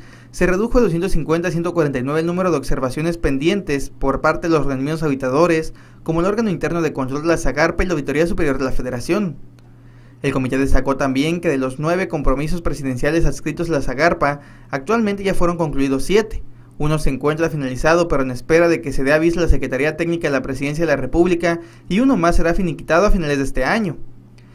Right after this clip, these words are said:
Entre los compromisos que ya fueron cumplidos en su totalidad, se encuentra el incremento en la producción agropecuaria nacional para lograr la seguridad alimentaria, con el aumento de dieciséis punto tres por ciento en granos básicos, ocho punto seis por ciento en cárnicos, huevo y leche,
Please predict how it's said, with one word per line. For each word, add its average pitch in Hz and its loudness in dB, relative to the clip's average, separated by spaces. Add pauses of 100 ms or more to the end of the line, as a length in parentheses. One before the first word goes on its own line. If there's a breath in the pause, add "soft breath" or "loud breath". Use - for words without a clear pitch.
(320 loud breath)
Entre 135 -2
los 123 -2
compromisos 139 0
que 147 -4
ya 135 2
fueron 147 0
cumplidos 143 0
en 151 0
su 135 -4
totalidad, 135 0 (240 loud breath)
se - -6
encuentra 220 0
el 240 0
incremento 170 -2
en 196 -2
la 175 0
producción 135 2
agropecuaria 165 0
nacional 147 -2
para 175 2
lograr 139 2
la 170 0
seguridad 135 2
alimentaria, 151 2
con 143 -4
el 139 -2
aumento 160 -2
de 180 2
dieciséis 165 0
punto 165 0
tres 165 -4
por 156 2
ciento 160 -4
en 185 -4
granos 135 -4
básicos, - -2 (300 loud breath)
ocho 147 0
punto 147 -2
seis 143 -2
por 143 2
ciento 139 -6
en 131 -4
cárnicos, 170 0
huevo 147 0
y 131 -2
leche, 156 -2